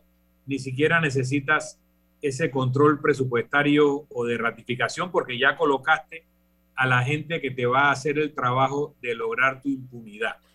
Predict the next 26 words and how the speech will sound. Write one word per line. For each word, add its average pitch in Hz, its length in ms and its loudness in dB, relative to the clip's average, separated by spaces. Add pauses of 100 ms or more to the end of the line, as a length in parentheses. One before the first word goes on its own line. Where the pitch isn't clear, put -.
(200)
Entonces, 139 180 -6
cuando 147 260 2
tú 160 60 -12
tienes 214 200 2
una 208 240 2
construcción 160 840 -2 (640)
política 139 600 4
en 117 100 -6
el 127 100 2
sentido 165 640 0
de 151 80 6
la 131 100 4
estructura 151 560 -2
del 131 200 2
poder 147 360 2
público, 127 360 -2 (800)
en 196 160 0
el 180 100 2
judicial, 135 680 0 (760)
en 175 160 -2
el 170 300 -2
legislativo 131 880 2
o 151 120 4
en 170 120 0
el 165 100 0
ejecutivo, 135 680 -2